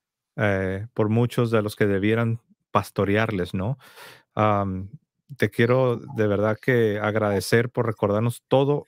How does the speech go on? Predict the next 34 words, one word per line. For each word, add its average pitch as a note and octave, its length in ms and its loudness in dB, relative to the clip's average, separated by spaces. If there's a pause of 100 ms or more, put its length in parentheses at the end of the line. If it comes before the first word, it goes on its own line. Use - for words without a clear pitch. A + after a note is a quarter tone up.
lo A2 180 -2
que G#2 120 -4
nos G#2 160 -2
acabas A#2 240 2
de B2+ 60 2
recordar, A2+ 500 2 (340)
el G#2 140 2
escapulario, A2+ 800 2 (240)
el A2+ 120 -2
Santo A#2 320 2
Rosario. A#2+ 580 2 (240)
De B2+ 80 4
hecho, C#3+ 200 2
Javier, C3 320 2
mi, B2 260 0
mi A#2 140 2
esposa C3+ 640 2 (320)
tiene B2 200 4
un C3 80 2
canal C3 340 2
que C#3 100 0
se B2 120 -2
llama B2+ 340 2
El A2+ 180 2
Oratorio, G#2 640 0 (260)
El C3 340 2
Oratorio. G#2 720 0 (400)
Y D3 440 0
precisamente C#3+ 840 2 (120)
hoy C3+ 440 2 (400)
ella C3+ 220 2
publicó A#2+ 380 0
un C3 120 2
video, C#3+ 460 2